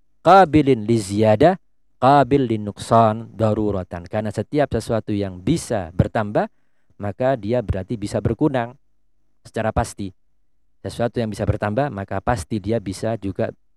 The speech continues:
berkurang. Maka kalau iman dinyatakan bertambah,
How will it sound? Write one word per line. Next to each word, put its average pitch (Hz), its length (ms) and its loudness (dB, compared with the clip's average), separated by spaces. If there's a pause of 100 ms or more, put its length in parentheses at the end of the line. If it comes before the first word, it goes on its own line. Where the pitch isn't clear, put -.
(100)
berkurang. 110 640 -4 (160)
Maka 113 240 -10
kalau 143 240 0 (160)
iman 233 240 0
dinyatakan 147 400 -8
bertambah, 147 400 -2